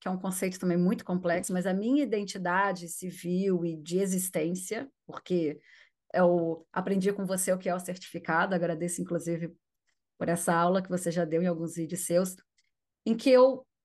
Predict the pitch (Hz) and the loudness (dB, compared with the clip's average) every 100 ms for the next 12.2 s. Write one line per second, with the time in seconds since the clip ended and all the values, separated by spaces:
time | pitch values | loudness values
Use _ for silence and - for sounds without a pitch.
0 | _ - 233 269 330 - 269 277 254 233 | _ 0 4 4 4 2 2 2 0 -2
1 | 247 - - 226 233 277 285 247 247 233 | -4 -4 -4 0 2 0 -2 -2 0 0
2 | 202 208 202 220 208 190 185 240 254 - | 2 2 2 -4 -8 -6 2 6 6 4
3 | 247 - 294 320 311 269 269 247 247 233 | -6 4 8 8 8 4 0 0 0 -4
4 | 226 - 214 240 233 202 214 220 - 202 | -4 -4 -2 -2 -6 -6 -4 -4 -8 -8
5 | 196 208 240 240 254 - - _ _ _ | -6 -2 -2 -2 -8 -14 -20 _ _ _
6 | _ _ _ 220 226 202 226 262 269 - | _ _ _ 4 6 6 8 6 4 2
7 | 254 226 233 285 240 220 214 208 208 185 | 4 4 4 2 2 -2 0 -2 -4 -10
8 | - 190 226 185 185 190 190 180 175 165 | -6 -4 -2 -2 -2 -2 0 -2 0 2
9 | 185 226 202 165 180 180 - 165 180 185 | 4 2 0 -4 -2 -2 -4 -2 -2 -2
10 | 180 - 208 233 220 202 196 190 185 202 | -4 2 2 2 -2 -2 -2 -2 -2 -4
11 | 220 - 202 196 190 - 190 208 185 202 | -6 -4 -2 -2 -2 -6 -6 -6 -4 -2
12 | 190 | -4